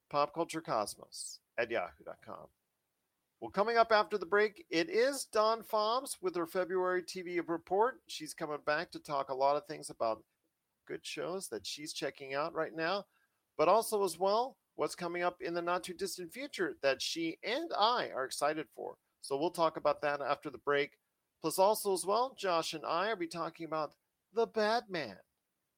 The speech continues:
and to see if it's something that D C will be proud of, this new direction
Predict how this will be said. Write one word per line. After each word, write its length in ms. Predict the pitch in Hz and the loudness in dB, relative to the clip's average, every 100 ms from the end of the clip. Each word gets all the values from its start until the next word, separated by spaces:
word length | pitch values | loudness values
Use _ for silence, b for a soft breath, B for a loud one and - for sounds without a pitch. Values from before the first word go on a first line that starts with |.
| - | -4
and 240 | 123 120 | -4 -4
to 80 | 123 | -6
see 320 | - 165 170 | -6 -4 -2
if 120 | 160 | -2
it's 140 | 143 - | -4 -6
something 420 | 156 147 151 135 | -4 -4 -6 -6
that 260 | 123 113 104 _ _ _ _ 87 | -2 -2 -4 _ _ _ _ -12
D 180 | 156 | -8
C 580 | 190 - 196 202 123 90 _ _ - | -6 -4 -4 -6 -8 -12 _ _ -8
will 100 | 123 | -6
be 200 | 135 139 | -4 -6
proud 340 | - 147 170 | 0 2 4
of, 140 | 123 95 - | 2 -2 -6
this 240 | 120 - 131 | -6 -6 -8
new 200 | 160 180 | -8 -4
direction 580 | 156 156 214 - - | 0 2 2 0 -6